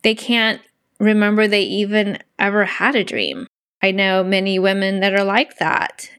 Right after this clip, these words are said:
That's a big part of why I do what I do. I've seen too many women give up on their dreams because they just seem too big, or literally they just forget about 'em.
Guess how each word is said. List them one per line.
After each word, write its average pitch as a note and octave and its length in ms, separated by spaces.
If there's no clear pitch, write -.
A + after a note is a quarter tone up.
That's B3+ 220
a C#4+ 80
big A3+ 400
part C#4+ 440
of G3+ 160
why G3 260
I G3 180
do G3 260
what F#3+ 140
I F3+ 140
do. F#3 540
I've G3+ 180
seen G3 500
too B3 280
many A3+ 360
women G#3 440
give F#3+ 220
up F#3+ 220
on F3+ 160
their F3 120
dreams G#3 580
because G3 440
they G3+ 160
just G3 240
seem G3+ 580
too F#3+ 200
big, A#3+ 580
or G#3 260
literally F#3+ 460
they G3+ 160
just - 240
forget F#3 340
about G3 340
'em. - 220